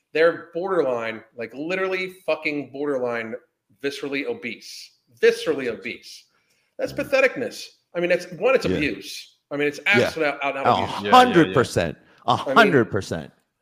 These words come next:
Speaker 1: because, like, th-, they are children. Pretending that you can't control your child means you're just a shitty fucking parent.
Speaker 2: Exactly.
Speaker 1: I'm
Speaker 2: That is
Speaker 1: sorry.
Speaker 2: something I co-sign. No, I,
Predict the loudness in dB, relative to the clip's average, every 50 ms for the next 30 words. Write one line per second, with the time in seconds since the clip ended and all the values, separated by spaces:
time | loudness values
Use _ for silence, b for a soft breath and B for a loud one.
0 | _ _ _ _ -6 -6 0 6 6 8 8 6 4 -4 -10 -12 -4 0 0 0
1 | 0 -2 -6 -10 -6 -4 -2 -2 -2 -4 -10 -10 -2 0 2 2 2 0 -2 -2
2 | -2 -2 -2 -2 -4 -4 -6 -6 -8 -16 _ _ _ _ -16 -16 -16 -20 -6 -4
3 | -4 -4 0 0 0 2 2 0 0 -2 -4 -4 -4 -4 -4 0 2 2 2 2
4 | 0 -4 -6 -4 -4 -4 -4 -2 -2 -2 -2 -2 0 0 2 2 2 2 0 -4
5 | -6 -2 0 0 0 0 -2 -4 -4 -4 -4 -2 -4 -6 -8 -8 -10 -6 -4 -2
6 | -2 -2 -4 -4 -4 -2 -2 -2 -2 -4 -8 -6 -4 -4 -2 -2 -4 -8 -12 -18
7 | _ -10 -10 -10 -8 -4 2 4 4 4 4 2 -2 -8 -10 -10 -10 -10 -12 _
8 | _ _ _ _ _ -4 4 6 8 8 8 8 6 6 4 2 0 0 0 -2
9 | 2 4 4 4 4 4 2 2 2 0 0 -2 -2 -2 0 0 2 2 2 2
10 | 0